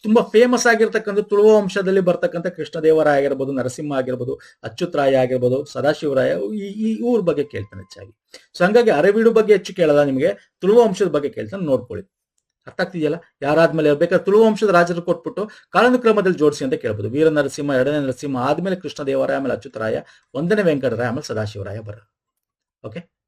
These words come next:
so ಅರ್ಥ ಆಗಿದೆ ಅನ್ಕೋತೀನಿ ಯಾವ್ದು ಕೇಳ್ತಾನೆ, ಏನ್ ಕೇಳ್ತಾನೆ ಅಂತ. So ಇದನ್ನ ಯಾರು ಕೇಳ್ಬೋದು, ಹಿಂಗಾರು ಕೇಳ್ಬೋದು. ಕೇಳಿದ್ರೆ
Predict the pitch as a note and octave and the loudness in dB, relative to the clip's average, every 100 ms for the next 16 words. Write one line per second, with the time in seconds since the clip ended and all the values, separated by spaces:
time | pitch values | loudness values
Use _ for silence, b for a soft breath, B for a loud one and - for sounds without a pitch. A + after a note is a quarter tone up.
0 | _ C#3 C3 G3 G#3 G#3 F#3+ F#3 F3+ G#3+ | _ -8 -4 2 4 4 2 -2 -2 0
1 | D3+ D#3+ - E3+ E3 E3 D3+ D3 D3 B2+ | 0 0 2 0 2 0 -2 -2 -2 -2
2 | B2 B2 F#3 B B - E3 D3+ G#3 A#3+ | -4 -4 -6 B B -4 -2 2 4 4
3 | A3 A3 A3 G#3+ G#3+ B3 D3 F3+ G3+ G3+ | 2 4 4 6 4 0 -4 2 2 2
4 | F3+ C#3+ C3+ C3+ F#3 G#3+ B3+ - _ | 2 0 -2 0 2 4 2 -2 _